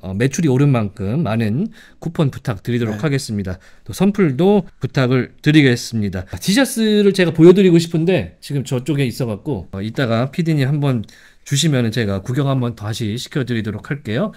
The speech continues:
Speaker 1: 일단 비트코인을 좀 뒤늦게 정리를 해보자면
Speaker 2: 네.
Speaker 1: 지금 떨어지는 것은 굉장히 자연스러운 모습이고
Speaker 2: 네.
Speaker 1: 워낙에 올랐으니까
Speaker 2: 네.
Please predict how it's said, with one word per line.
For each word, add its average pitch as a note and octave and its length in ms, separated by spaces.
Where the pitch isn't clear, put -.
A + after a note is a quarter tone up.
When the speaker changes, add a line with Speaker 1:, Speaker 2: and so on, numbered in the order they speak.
Speaker 1:
일단 D#3+ 320
비트코인을 A3 760
좀 G#3+ 140
뒤늦게 F3 340
정리를 D3+ 340
해보자면 C3+ 640
Speaker 2:
네. B2 100
Speaker 1:
지금 B2+ 240
떨어지는 E3+ 480
것은 C#3 520
굉장히 C3 360
자연스러운 D3+ 680
모습이고 A2+ 460
Speaker 2:
네. F#2+ 240
Speaker 1:
워낙에 F3 360
올랐으니까 C#3+ 800
Speaker 2:
네. G#2+ 60